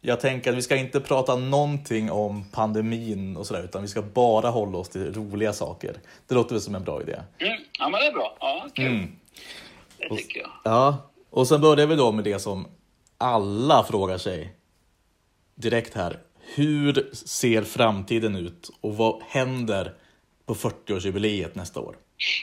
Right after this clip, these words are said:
Speaker 2: Ja, eh, jag vet inte riktigt. Det ligger till så här att, mm, nästa höst, tjugo tjugotvå,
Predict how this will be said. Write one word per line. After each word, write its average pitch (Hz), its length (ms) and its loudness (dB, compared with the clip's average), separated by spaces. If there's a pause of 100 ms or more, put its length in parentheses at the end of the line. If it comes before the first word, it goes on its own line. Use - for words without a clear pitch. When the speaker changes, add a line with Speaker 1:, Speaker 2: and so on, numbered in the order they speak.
(520)
Speaker 2:
Ja, 175 500 0 (400)
eh, 143 560 -4 (1080)
jag 190 280 -4
vet 214 300 0
inte - 200 -4
riktigt. - 480 -6
Det 156 140 -4
ligger 175 220 -4
till 175 260 -4
så - 120 -6
här 131 500 0
att, - 200 -6 (280)
mm, - 300 -16 (420)
nästa 190 680 -2
höst, 143 420 -4
tjugo 127 880 -6 (140)
tjugotvå, 127 800 -8